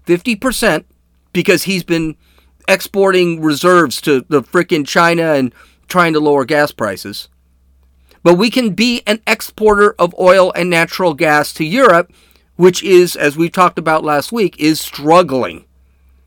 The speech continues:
Cut taxes. Give people more money.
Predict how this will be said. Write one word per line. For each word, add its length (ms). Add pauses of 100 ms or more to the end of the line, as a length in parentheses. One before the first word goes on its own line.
(580)
Cut 220
taxes. 520 (640)
Give 160
people 260
more 220
money. 300